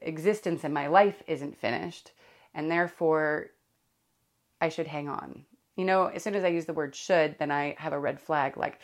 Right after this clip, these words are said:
yeah, hmm, let's look at that, because for me, that's a four-letter word. And I want you just to consider, you know, as you look around and you take another breath with me, in and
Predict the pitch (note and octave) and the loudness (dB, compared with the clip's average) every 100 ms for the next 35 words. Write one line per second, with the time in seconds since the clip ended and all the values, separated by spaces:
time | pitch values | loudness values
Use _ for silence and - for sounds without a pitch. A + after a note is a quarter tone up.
0 | - - - - _ - D3 - - - | -16 -16 -16 -20 _ -10 -2 0 -2 -10
1 | _ F3 C3+ C#3+ _ - - - D#3 D3 | _ -6 -6 -12 _ -12 -10 -8 -6 -4
2 | F#2 - - - - C#3 C3+ - - _ | -2 -4 -6 -14 -8 -8 -8 -12 -20 _
3 | _ - D3+ D3 - - D#3 - - - | _ -8 -6 -2 0 0 -4 -4 -4 -2
4 | - - - - - - _ - - - | -4 -4 -4 -6 -8 -14 _ -20 -20 -20
5 | - D#3+ D#3+ D#3 E3 F3+ F3+ - _ G3+ | -4 -2 0 2 2 2 0 -6 _ -6
6 | G#3 A#3+ A#3+ A#3+ B3+ - C#4 - - - | -2 -2 -2 -8 -4 2 4 4 0 -10
7 | _ _ - F#3 E3+ - - _ _ _ | _ _ -10 -4 -4 -4 -10 _ _ _
8 | _ _ F3 F#3+ G#3+ G3+ - E3+ D3+ D3 | _ _ 0 2 0 -4 -4 -4 -2 -2
9 | E3+ F3 - - D#3 D3 E3+ D#3+ D#3 C#3+ | -4 -8 -12 -10 -10 -2 -2 -2 -4 -6
10 | C#3 C3 B2+ - C3+ D3+ D#3 F#3 - _ | -4 -4 -4 -8 -12 -8 -6 -8 -12 _
11 | _ _ - - - - - - _ _ | _ _ -20 -20 -20 -20 -20 -20 _ _
12 | _ _ _ - C3 C#3 D#3+ G#3 G#3 G3 | _ _ _ -18 -12 -6 -6 -6 -8 -12
13 | - - _ _ _ _ _ _ - D3+ | -16 -20 _ _ _ _ _ _ -14 -12
14 | C#3 C3+ C3+ C#3 | -12 -14 -14 -16